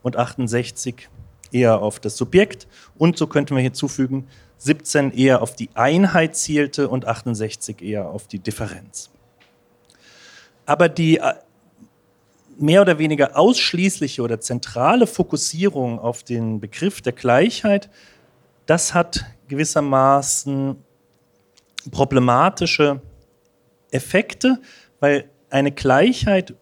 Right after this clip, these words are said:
ohne Freiheit und ohne Solidarität gar nicht wirklich Gleichheit sein kann, so wie eine Freiheit ohne Gleichheit und ohne Solidarität nicht wirklich Freiheit sein kann.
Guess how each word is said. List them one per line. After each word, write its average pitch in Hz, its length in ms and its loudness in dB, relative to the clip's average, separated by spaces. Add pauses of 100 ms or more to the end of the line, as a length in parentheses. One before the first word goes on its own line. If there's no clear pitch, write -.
ohne 233 480 6
Freiheit 160 680 0
und 135 280 -8 (400)
ohne 196 300 6
Solidarität 135 920 -2 (420)
gar 143 200 4
nicht 190 280 0
wirklich 160 520 2
Gleichheit 135 640 0
sein 139 320 0
kann, 165 180 -6
so 156 160 -4
wie 160 100 2
eine 143 140 0
Freiheit 170 800 0 (500)
ohne 143 380 4
Gleichheit 123 580 2
und 120 120 -4
ohne 123 180 -2
Solidarität 117 800 -4
nicht 156 340 -2
wirklich 147 440 0
Freiheit 117 1300 -2
sein 110 340 -6
kann. - 240 -20